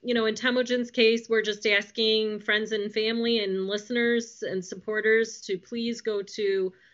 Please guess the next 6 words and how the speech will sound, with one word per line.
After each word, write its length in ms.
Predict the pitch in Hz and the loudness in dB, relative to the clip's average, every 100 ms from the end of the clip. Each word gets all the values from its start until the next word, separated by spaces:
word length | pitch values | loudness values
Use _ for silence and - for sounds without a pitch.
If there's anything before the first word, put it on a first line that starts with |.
| _ - | _ -8
michigan 580 | 220 233 - 240 254 240 | 0 0 0 0 0 4
dot 280 | 208 202 185 | 4 4 0
gov 380 | 196 208 202 - 214 | -2 -2 -4 -10 -4
forward 360 | 208 220 208 | -2 0 -2
slash 440 | - 208 190 185 175 | -4 0 0 0 -2
Whitmer 540 | 190 - 277 320 | 0 2 6 6